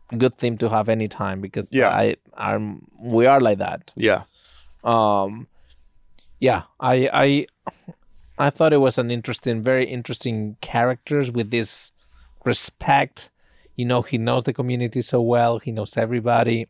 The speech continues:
Speaker 2: Yeah.
Speaker 1: And at the same time, he's, like, willing to do anything
Speaker 2: Yeah, I
Speaker 1: to
Speaker 2: just
Speaker 1: get
Speaker 2: don't
Speaker 1: there.
Speaker 2: like guys like that.
Speaker 1: Right.
Speaker 2: Like, I don't like, uh, guys that are, like, the king of the neighborhood.
Speaker 1: Yeah.
Speaker 2: I get, yeah, and they even call him king.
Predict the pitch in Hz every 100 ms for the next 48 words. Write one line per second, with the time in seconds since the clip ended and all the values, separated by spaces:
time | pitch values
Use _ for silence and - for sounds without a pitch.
0 | - 113 104 85 _ _ _ - - 113
1 | 104 95 - 110 98 107 95 95 - 95
2 | 95 98 101 92 95 95 - 101 90 -
3 | 95 95 _ _ - - 131 131 117 113
4 | 120 113 98 196 107 110 135 104 98 95
5 | 98 98 - 92 - - 107 90 127 165
6 | 160 160 160 - 147 127 - 123 110 113
7 | 117 113 110 104 - 113 - - 120 110
8 | 95 98 92 92 - 95 90 65 - 120
9 | 104 92 - 117 107 117 - 131 113 110
10 | 117 113 107 113 104 98 120